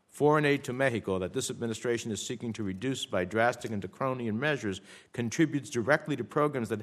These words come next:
help Mexican law enforcement and immigration authorities address their southern borders and migrants from other countries. Our economic development support directly aids Mexicans' purchasing power,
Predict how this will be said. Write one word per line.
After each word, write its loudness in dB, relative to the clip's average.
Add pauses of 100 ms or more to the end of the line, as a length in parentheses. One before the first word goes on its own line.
help 0
Mexican -4
law 4
enforcement -4 (300)
and 0
immigration 0
authorities 0
address 0 (420)
their 6
southern 0
borders 0
and 0
migrants 0
from -8
other -6
countries. -12 (600)
Our 6
economic 2
development 0
support -4
directly 0
aids -2
Mexicans' -6
purchasing -2
power, 2